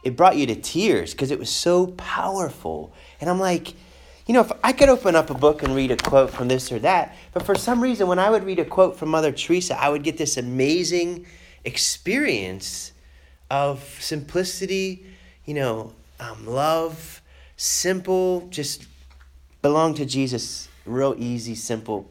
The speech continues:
plain. And, and it, it's hard to put in words, and I'm sure you've experienced this in different ways in your lives, but, you know, when a quote really, or a scripture, whatever it be, but when God's put his hands upon it and he's blessed it, and when you hear it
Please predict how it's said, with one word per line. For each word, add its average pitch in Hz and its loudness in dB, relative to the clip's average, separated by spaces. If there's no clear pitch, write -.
plain. 127 0
And, 160 2
and 190 4
it, - 2
it's 156 -2
hard 208 8
to 196 4
put 165 2
in 151 -2
words, 170 4
and 139 2
I'm 139 2
sure 160 2
you've 131 -2
experienced 123 -2
this 120 -8
in 117 -4
different 117 -4
ways 113 2
in 107 -8
your 143 2
lives, 113 4
but, 101 -4
you 156 0
know, 151 6
when 127 2
a 113 0
quote - 0
really, 123 -4
or 110 -2
a - -10
scripture, 147 -2
whatever 120 2
it 107 -2
be, 104 -4
but 143 0
when 139 0
God's 160 4
put 156 2
his 135 -2
hands 143 -2
upon 107 -4
it - -8
and 104 -16
he's 117 -12
blessed 107 -2
it, 90 -4
and 143 0
when 160 2
you 185 0
hear 214 4
it - 0